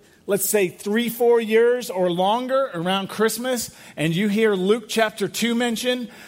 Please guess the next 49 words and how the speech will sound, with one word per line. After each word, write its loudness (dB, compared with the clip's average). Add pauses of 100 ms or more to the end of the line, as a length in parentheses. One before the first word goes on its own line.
(220)
there's 0
something -2
that 0
happens 0
internally. 0
It's -2
called 0
a -4
callousing -2
of 0
the -6
ears, -6 (420)
right? 0 (260)
Where 4
you 2
can 0
start 4
to -4
go, 0
"Oh, 2
I 6
heard 0
this -2
story." -2 (800)
Um, 0 (1200)
then 0
I 2
prayed -2
for -4
you -6
this -10
week, -10
if -14
that's -8
you. -12 (1500)
I -2
prayed 0
for -6
you -2
this -6
week, -4
and -2
here, 0
here's 0
what 0
I 0
mean. 0
I -2
prayed -2